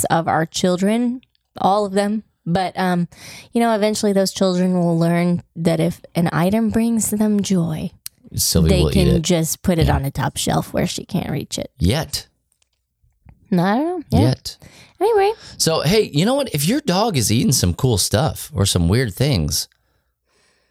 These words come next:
Speaker 2: why don't you just let us
Speaker 1: Or
Speaker 2: know?
Speaker 1: some expensive things.
Speaker 2: Like,
Speaker 1: Sheesh.
Speaker 2: let's, let's just outsource this thing. What is your dog eating? Or other animal that you have?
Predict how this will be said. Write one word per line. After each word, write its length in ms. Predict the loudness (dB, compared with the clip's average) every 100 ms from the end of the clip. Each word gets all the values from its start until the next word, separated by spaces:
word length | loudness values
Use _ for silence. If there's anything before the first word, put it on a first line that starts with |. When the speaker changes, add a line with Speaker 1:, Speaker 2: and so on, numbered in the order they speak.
| _ -4
Speaker 2:
why 140 | 0
don't 100 | 0
you 80 | 0
just 180 | -2 0
let 160 | 0
us 160 | 2 2
Speaker 1:
Or 40 | 4
Speaker 2:
know? 120 | 4
Speaker 1:
some 200 | 2 0
expensive 1120 | -4 -4 -4 -6 _ _ 0 0 0 -4 -6
things. 460 | -4 0 2 2
Speaker 2:
Like, 140 | 0 -2
Speaker 1:
Sheesh. 760 | -6 -8 -8 -10 -12 -12 -12 -14 _ _ -2
Speaker 2:
let's, 340 | -2 0 -2
let's 200 | -2 -2
just 280 | -2 -4 -4 -2
outsource 520 | 0 0 0 0 0
this 220 | 0 0
thing. 300 | 0 -2 -2 0
What 160 | 0
is 120 | 0 0
your 100 | -2
dog 280 | -2 -2 -2
eating? 440 | 0 0 -2 -6 _ _ _ _ _ _ _
Or 380 | 0 2 2 0
other 300 | 0 0 0
animal 520 | 0 0 0 0 0 -2
that 180 | -2 0
you 140 | 0
have? 340 | 2 2 0